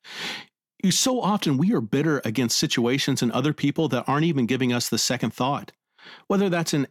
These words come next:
ex or, or somebody at work, they're not thinking about how they wronged you, and yet it's keeping you up at night, and yet it's hurting you and bothering you.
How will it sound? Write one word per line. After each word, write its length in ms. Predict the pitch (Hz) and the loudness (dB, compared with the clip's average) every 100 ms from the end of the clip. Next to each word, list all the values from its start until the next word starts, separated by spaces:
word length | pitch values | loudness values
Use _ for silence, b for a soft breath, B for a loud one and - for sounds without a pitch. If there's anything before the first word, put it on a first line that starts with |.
| - | -2
ex 420 | 131 151 - - | -2 0 -2 -2
or, 500 | 120 110 110 104 104 B B | 0 0 2 0 -2 B B
or 120 | - 113 | -2 0
somebody 380 | - 165 156 | 2 2 2
at 100 | 135 | 0
work, 380 | 110 113 156 - - _ | 0 0 0 -4 -18 _
they're 100 | 214 | 0
not 220 | 285 - | 2 -2
thinking 340 | - 139 143 | -2 0 0
about 260 | 127 113 104 | 0 0 0
how 180 | 107 110 | 0 0
they 160 | 117 | 2
wronged 360 | 110 113 117 113 | 2 2 2 2
you, 140 | 143 | 0
and 180 | 139 139 | 2 2
yet 380 | 151 156 160 151 B B - | 2 2 0 -4 B B -2
it's 160 | 156 | -2
keeping 440 | - 202 180 139 113 | 0 0 2 2 4
you 260 | 127 135 - | 4 2 0
up 220 | 110 101 | -4 -2
at 160 | 101 - | -4 -2
night, 220 | 101 101 | -2 0
and 160 | 135 151 | 2 2
yet 180 | 156 147 | 2 0
it's 180 | 151 - | -2 -2
hurting 420 | - 170 143 131 | 0 0 2 2
you 120 | 143 | 2
and 140 | 113 | 2
bothering 500 | 101 135 131 123 120 | 2 0 0 0 2
you. 280 | 113 139 113 | 2 2 0